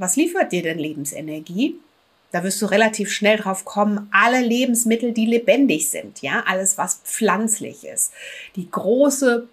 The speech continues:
Bandbreite an pflanzlichen Lebensmitteln liefert dir das, was du brauchst. Und wenn du jetzt Rezeptempfehlungen brauchst, dann schnapp dir meine Bücher oder klick dich hier im Blog durch die Rezepte.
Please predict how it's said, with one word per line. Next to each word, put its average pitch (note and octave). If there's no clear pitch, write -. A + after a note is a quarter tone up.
Bandbreite F#3+
an E3+
pflanzlichen G#3+
Lebensmitteln F#3
liefert G3
dir E3
das, G3
was F3+
du -
brauchst. -
Und D#3
wenn F3
du G#3
jetzt G3+
Rezeptempfehlungen F3+
brauchst, E3+
dann A3+
schnapp A3
dir C4
meine A#3
Bücher A#3
oder A3+
klick A#3
dich A3+
hier A#3
im G3+
Blog G#3
durch G#3+
die A3
Rezepte. G#3+